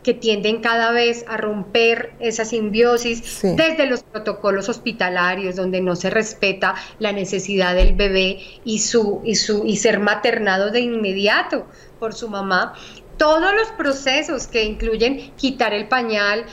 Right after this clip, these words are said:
Speaker 1: eh, de manera prematura, sacar a los bebés de la habitación de manera prematura, eh, restringirles la lactancia,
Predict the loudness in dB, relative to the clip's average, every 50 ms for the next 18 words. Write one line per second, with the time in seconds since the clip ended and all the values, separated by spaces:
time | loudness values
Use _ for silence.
0 | -18 -18 -12 -4 -2 -2 -2 0 0 0 0 0 0 0 0 0 2 2 2 2
1 | 0 0 0 0 -2 -2 -2 -2 0 2 2 2 2 2 0 -2 -6 -12 -16 -18
2 | -20 -4 0 0 0 2 0 -2 -2 0 0 -2 -2 -4 -2 -2 -2 0 0 -2
3 | -2 0 0 0 0 0 0 -2 -2 -2 -4 -2 -2 -2 -2 0 0 0 0 0
4 | 2 2 2 0 0 0 0 0 0 0 -2 -2 0 2 4 4 4 4 4 2
5 | 2 -2 -6 -10 -12 -6 -2 0 2 2 4 2 2 2 0 -2 -2 -2 -2 -2
6 | 0 0 0 2 2 2 2 2 2 2 0 0 -2 -4 -4 0 0 2 2 0
7 | -2 -4 -6 -4 -2 -2 -2